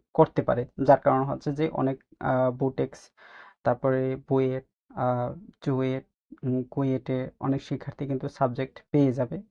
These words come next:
ডিইউ, আহ, অনেক শিক্ষার্থী, তারপরে সাস্টের সকল, আহ, ভার্সিটি কিন্তু রেজাল্ট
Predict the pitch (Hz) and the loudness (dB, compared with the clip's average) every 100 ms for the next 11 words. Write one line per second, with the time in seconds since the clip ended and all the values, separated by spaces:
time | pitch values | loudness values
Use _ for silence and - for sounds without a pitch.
0 | 151 127 123 135 131 127 131 151 - - | -10 -10 0 2 4 2 -2 -10 -20 -20
1 | - - - 123 120 120 - - _ _ | -20 -12 -4 -2 0 -2 -6 -14 _ _
2 | 151 180 190 175 175 185 170 143 147 147 | 4 4 2 -2 -4 -4 -4 0 -2 -2
3 | - 135 - - 135 135 _ _ _ _ | 2 2 2 -4 -4 -4 _ _ _ _
4 | _ - 139 139 135 131 127 131 - 131 | _ -4 -2 0 0 0 0 -4 -2 -2
5 | 131 147 139 143 143 127 131 131 | 0 -4 -8 -6 -2 -2 -2 -6